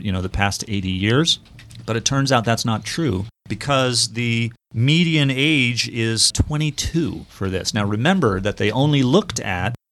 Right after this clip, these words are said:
age eighteen and above, yet the median time for conversion was twenty-two.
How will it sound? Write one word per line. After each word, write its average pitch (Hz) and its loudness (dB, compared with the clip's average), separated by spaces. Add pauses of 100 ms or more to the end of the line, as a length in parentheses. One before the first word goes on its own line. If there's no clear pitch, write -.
age 117 6
eighteen 120 2
and 104 2
above, 98 0 (240)
yet 120 0
the 113 0
median 131 2 (100)
time 131 0
for 117 -4
conversion 113 0
was 98 0
twenty-two. 101 -2